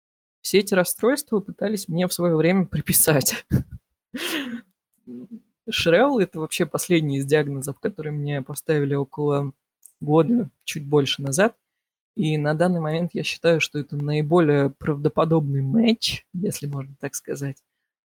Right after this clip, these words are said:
Я делаю суждение сугубо по классифик-, по классификации М К Б и по признанным трудам. Вот исходя из всего этого, что можно сказать?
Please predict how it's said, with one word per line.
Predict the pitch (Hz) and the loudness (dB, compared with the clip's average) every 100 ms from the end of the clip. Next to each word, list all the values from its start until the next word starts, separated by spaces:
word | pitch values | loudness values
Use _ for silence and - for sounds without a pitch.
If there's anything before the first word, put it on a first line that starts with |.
| _ - | _ -6
Я | 139 165 175 - | 0 2 2 0
делаю | - 147 175 214 196 165 | -2 2 4 6 6 4
суждение | - 156 143 151 190 190 160 | 2 0 -2 2 4 4 2
сугубо | - 147 147 156 185 156 | 0 -4 0 2 4 2
по | 147 156 147 147 | 2 2 4 2
классифик-, | - 135 - 147 - _ - - _ - | 0 -4 -4 -8 -8 _ -20 -20 _ -4
по | 170 160 | 0 0
классификации | - 151 - - - 156 - 143 | 0 -4 -4 -6 0 0 0 -6
М | 135 | -8
К | - 143 | -6 2
Б | 165 226 240 _ _ _ _ - | 4 4 0 _ _ _ _ -6
и | 165 | -4
по | 170 - 156 | 0 0 0
признанным | - 160 156 147 143 | 0 0 2 0 -2
трудам. | 131 160 147 135 156 _ _ _ _ _ _ - _ _ _ _ _ _ - | -2 0 2 0 -4 _ _ _ _ _ _ -20 _ _ _ _ _ _ -6
Вот | 156 156 - | -4 -4 -2
исходя | - 196 190 | 0 2 4
из | 208 196 | 4 4
всего | - 170 208 | 0 2 2
этого, | 247 190 - | 2 0 0
что | - 175 | -2 -2
можно | 170 156 147 | -2 0 -2
сказать? | - 170 165 185 180 - | -4 -2 2 0 0 -8